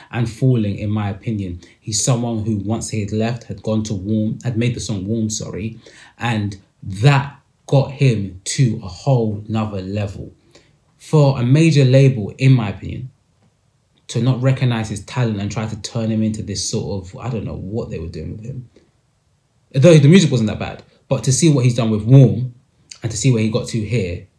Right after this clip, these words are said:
where he was before, you can tell they don't quite understand audiences, but how much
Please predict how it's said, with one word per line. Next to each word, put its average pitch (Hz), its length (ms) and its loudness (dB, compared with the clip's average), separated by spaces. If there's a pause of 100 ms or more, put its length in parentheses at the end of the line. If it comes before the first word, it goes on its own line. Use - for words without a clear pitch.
(1300)
where 127 140 0
he 113 100 0
was 107 260 -2
before, 104 640 -6 (800)
you 123 220 2
can 113 580 0 (160)
tell 107 320 0
they 117 180 -2
don't 120 280 0
quite 113 260 -4
understand 104 640 -6
audiences, 104 800 -4
but - 140 -12
how 131 220 0
much 117 580 -2